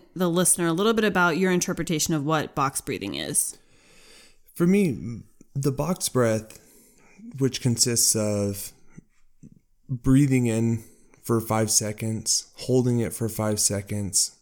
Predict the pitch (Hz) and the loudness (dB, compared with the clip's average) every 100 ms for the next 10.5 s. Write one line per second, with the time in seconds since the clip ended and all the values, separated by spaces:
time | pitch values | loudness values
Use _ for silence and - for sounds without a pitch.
0 | - 113 117 131 156 147 120 110 104 107 | -6 -2 2 2 2 0 -2 -2 -4 -6
1 | - 104 104 - 104 101 101 101 90 - | -6 -6 -4 -2 -4 -6 -6 -6 -2 -4
2 | - - - - _ _ _ 120 120 107 | -4 -20 -20 -20 _ _ _ 0 2 0
3 | - _ _ _ _ _ - - - - | -6 _ _ _ _ _ -16 -14 -2 2
4 | - 156 156 135 123 117 107 110 113 110 | 4 4 4 4 4 4 2 2 2 4
5 | 123 110 - - 101 117 117 110 107 107 | 2 4 4 2 0 -4 -2 -2 -2 0
6 | 107 101 101 90 101 98 - - 104 101 | 0 -2 -2 -4 -4 -2 -2 -2 -2 -2
7 | 98 98 104 104 104 101 - - 104 98 | -4 -2 -2 -2 -4 -4 -6 -4 -6 -6
8 | 92 85 - 87 - 80 82 - - 120 | -8 -2 -2 -4 -12 -14 -10 -10 -2 0
9 | 123 123 117 101 90 104 98 101 85 87 | 2 2 2 -2 -4 -4 -4 -6 -4 -2
10 | 107 117 80 90 | 0 -2 -2 -8